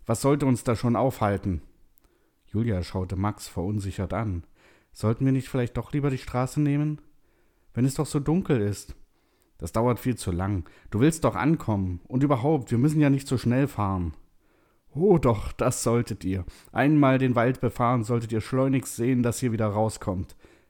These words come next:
Ich rate euch, nehmt die Straße oder es wird ein böses Ende nehmen."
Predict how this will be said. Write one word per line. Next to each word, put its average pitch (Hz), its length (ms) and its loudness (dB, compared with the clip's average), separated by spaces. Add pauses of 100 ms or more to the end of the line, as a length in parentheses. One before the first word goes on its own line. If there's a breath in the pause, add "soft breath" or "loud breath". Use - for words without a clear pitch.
Ich 92 160 -4
rate 135 300 4
euch, 95 340 -2 (220 loud breath)
nehmt 151 320 6
die 131 80 0
Straße 127 480 2
oder 120 140 0
es 107 100 -2
wird 143 120 -2
ein 120 160 2
böses 135 400 2
Ende 131 300 2
nehmen." 101 380 2